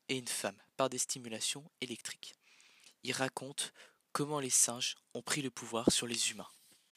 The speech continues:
Nova accouche d'un garçon nommé Sirius. Plus tard, Cornelius apprend à Ulysse que Sirius parle. Le Grand Conseil prendra une décision à son sujet.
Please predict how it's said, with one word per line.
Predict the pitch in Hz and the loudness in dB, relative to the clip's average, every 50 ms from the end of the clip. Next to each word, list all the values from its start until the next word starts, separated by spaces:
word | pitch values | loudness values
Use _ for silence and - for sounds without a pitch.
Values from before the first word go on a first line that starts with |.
| - - - - - - - - - - - - _ - | -20 -20 -20 -20 -20 -20 -20 -20 -20 -20 -20 -20 _ -2
Nova | 131 139 135 151 160 180 | 0 0 2 4 2 2
accouche | - - 135 131 - - 175 160 139 | 2 2 0 0 0 -4 -4 -2 0
d'un | 143 139 | 0 0
garçon | 127 131 127 120 - - - 110 120 - _ _ | 0 0 2 4 2 2 2 -2 -10 -16 _ _
nommé | - 117 120 120 127 131 | -12 -10 -8 -8 0 4
Sirius. | - - - 120 104 - - - - - - _ _ - - - _ - | 6 6 6 4 0 -6 -8 -8 -8 -8 -10 _ _ -20 -20 -20 _ -8
Plus | - - 113 | -6 -6 -4
tard, | - - 139 131 - - - - - - | 2 2 2 2 2 -4 -10 -10 -4 -2
Cornelius | - 123 123 127 131 135 147 - - - | -2 -2 0 -2 -4 -2 0 0 0 0
apprend | 123 - - - 139 139 143 | -2 -8 -8 -4 -4 -4 -2
à | - 123 117 | 0 0 0
Ulysse | 110 107 107 110 123 - - - - - - - - | 0 0 -2 -6 -4 -4 -4 -4 -6 -10 -16 -14 -10
que | - - | -4 2
Sirius | 120 - - 139 120 117 113 - - | 4 6 6 6 4 2 0 -2 -2
parle. | - - 110 - - - - - _ _ _ _ _ _ _ _ - - _ - - - - - - - - - _ _ _ _ _ _ _ _ - - | 0 -2 -2 -2 -6 -12 -18 -20 _ _ _ _ _ _ _ _ -20 -20 _ -20 -20 -20 -20 -20 -20 -20 -20 -20 _ _ _ _ _ _ _ _ -16 -8
Le | - 123 | -6 -4
Grand | - - 131 165 | -2 0 0 0
Conseil | 170 - 180 156 147 - - 127 131 147 160 - _ - _ _ _ | 0 0 2 4 6 6 8 6 4 4 -2 -10 _ -20 _ _ _
prendra | - - 151 147 156 175 170 | -6 -4 -2 0 2 0 0
une | 151 | 0
décision | 131 139 135 - - 135 127 147 151 | -2 0 0 0 2 0 -2 -2 -2
à | 143 | 0
son | - - - | 0 -2 0
sujet. | - - - 131 113 104 104 - | 0 -2 -2 0 -2 -4 -4 -6